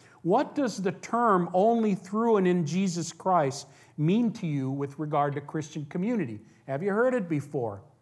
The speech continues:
Or on hearing it first time, what do you think it means? Third, what expectations or ideas do you have now, or have you had in the past with regard to Christian community?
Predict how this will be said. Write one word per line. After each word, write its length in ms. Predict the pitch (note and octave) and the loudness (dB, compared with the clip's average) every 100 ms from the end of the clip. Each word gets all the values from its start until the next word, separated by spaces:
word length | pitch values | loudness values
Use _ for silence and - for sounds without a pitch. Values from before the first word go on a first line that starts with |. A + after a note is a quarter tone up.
| _ _ | _ _
Or 240 | C#3 C#3 | 2 4
on 140 | C#3+ C#3 | 4 2
hearing 340 | E3+ G#3+ G#3 | 2 2 0
it 160 | G3 G3 | -2 -4
first 340 | - G#3 - | -4 -4 -2
time, 280 | G#3+ G#3 D#3+ | -2 0 0
what 120 | F3+ | -2
do 60 | G3 | 0
you 140 | A#3 | -2
think 340 | - F3+ C3+ | -4 -6 -4
it 160 | C#3 B2 | -8 -8
means? 480 | B2+ G#2+ F2+ - - _ _ _ _ _ _ _ _ _ _ - _ | -8 -8 -14 -16 -18 _ _ _ _ _ _ _ _ _ _ -20 _
Third, 400 | - C#4 F#3 G2+ - - _ _ _ _ | -2 2 2 0 -12 -20 _ _ _ _
what 200 | D3+ F#3 | 2 4
expectations 1000 | B3 B3 - A#3+ A#3 A3+ A#3+ G#3+ A#3 E3+ | 4 0 0 -2 0 -2 -2 0 -2 0
or 160 | F#3 F3+ | 2 4
ideas 500 | F#3+ G3 G3+ G#3 D3 | 4 4 2 2 2
do 120 | D#3+ | 0
you 180 | E3 D3+ | 2 0
have 560 | C3+ D#3+ D#3 A3+ C4+ - _ _ _ | 2 4 4 2 -2 -14 _ _ _
now, 640 | C#3 C#3 B2 A#2+ F#3+ - - _ _ _ _ - | -6 -4 -2 0 -2 -4 -18 _ _ _ _ 0
or 160 | A#3 | 0
have 300 | G#3 C#4 E4 | 2 2 2
you 180 | C#4 G#3 | 2 2
had 260 | D#3+ E3 D3+ | 4 4 4
in 120 | C#3 | 2
the 80 | C3 | 0
past 580 | - B2 C3 E3 - - _ _ _ | 0 2 2 0 -6 -16 _ _ _
with 220 | - F#3 G3+ | 0 0 0
regard 400 | F#3 E3+ D#3+ E3 | 2 4 4 0
to 40 | |
Christian 480 | E3+ E3+ E3 - F#3 | -4 -4 -6 -6 -6
community? 640 | - G#3+ C4+ C4+ C3+ G2+ | -4 -2 0 0 -2 -8